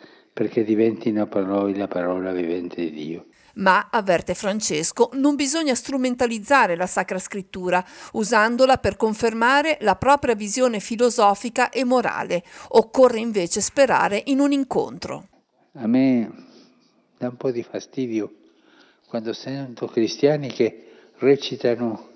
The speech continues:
Speaker 1: versetti della Bibbia come i pappagalli. "Oh sì, sì,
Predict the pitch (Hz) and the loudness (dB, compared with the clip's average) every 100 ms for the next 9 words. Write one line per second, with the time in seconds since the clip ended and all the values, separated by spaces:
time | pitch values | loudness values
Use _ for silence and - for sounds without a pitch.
0 | _ _ _ _ 113 - - 151 - 120 | _ _ _ _ -2 0 0 0 0 0
1 | 113 107 139 143 117 113 110 107 110 107 | 2 2 2 2 -2 -2 -4 -4 -2 -2
2 | 92 82 80 90 - - - _ _ _ | 0 -2 -2 -2 -4 -6 -20 _ _ _
3 | _ _ - 160 156 - 143 131 151 147 | _ _ -2 0 0 -2 -4 -4 -8 -8